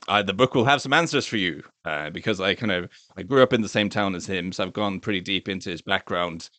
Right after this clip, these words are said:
And, uh, he, he does mention his upbringing in Norway quite a lot, so the importance, uh, of that is, is significant. I've explored what that actually means.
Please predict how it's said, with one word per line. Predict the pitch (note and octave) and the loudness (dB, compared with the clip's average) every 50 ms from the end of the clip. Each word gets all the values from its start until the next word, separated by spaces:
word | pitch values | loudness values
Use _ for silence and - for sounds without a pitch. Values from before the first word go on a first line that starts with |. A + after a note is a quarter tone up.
| _ _ _ _ _ _ _ - | _ _ _ _ _ _ _ -8
And, | F#2 E2+ E2 E2 E2+ E2+ E2+ - | -6 -6 -4 -4 -6 -6 -6 -4
uh, | E2+ E2 E2 E2 E2+ E2+ | -2 0 0 0 0 0
he, | E2+ F#2+ G#2 F#2+ | -2 -2 -4 -4
he | E2+ - A#2 | -2 -4 -2
does | F#2+ A2+ A#2 A#2 G2 | 2 2 2 2 2
mention | A2+ A2+ A2 G#2 - A2+ | 2 0 0 0 -2 -2
his | G2 - | -2 0
upbringing | B2 G#2 - - G#2 F#2 F2+ F#2 | -2 -2 0 -2 -2 -2 -2 -2
in | F2+ F#2 | -2 -2
Norway | F#2+ G2 F#2 F2 F2+ F2 | -2 -2 0 0 -2 -2
quite | - - G2 F2 F#2+ | -2 -4 -4 -4 -4
a | F#2 | -2
lot, | F#2+ F2+ E2 - - | -2 -2 -2 -2 -6
so | - F#2+ F2+ | -8 -8 -6
the | F2+ F2 | -6 -6
importance, | F#2 - - G2 F2+ - - F2 E2 - - - - - - | -6 -4 -4 -4 -4 -4 -6 -10 -12 -12 -14 -14 -16 -10 -6
uh, | - E2+ E2+ E2+ E2+ D#2+ D#2+ E2 C#2+ | -4 -2 -2 -2 -4 -6 -8 -12 -16
of | D2+ D#2 D#2 | -18 -10 -4
that | F#2 F2+ - - - | -2 -2 -2 -2 -4
is, | G2 F2+ E2 - | -6 -10 -10 -10
is | - E2+ | -12 -12
significant. | - G#2 F#2 A#2 D3+ C3 A#2+ - C#3+ A#2 G2 | -10 -8 -4 -2 -2 0 2 2 2 2 2
I've | G2 F#2+ | -2 -4
explored | F#2 - - - - G2+ A2 G#2+ G2+ F#2+ E2+ - - - - - - - - | -4 -6 -10 -8 -4 -2 0 0 0 0 -2 -6 -18 -20 -20 -20 -20 -14 -10
what | G2 F#2 F2 - | -10 -8 -2 0
that | G2 F#2+ - | 0 0 0
actually | - G#2+ G2 - - G#2 F#2+ F#2 F2+ | -2 -4 -6 -8 -8 -8 -6 -4 -2
means. | F#2+ G2+ G#2 G2 F#2+ F2+ F#2 F2+ F2+ F#2 - - - | 0 0 2 2 0 -2 -2 -6 -8 -10 -10 -12 -14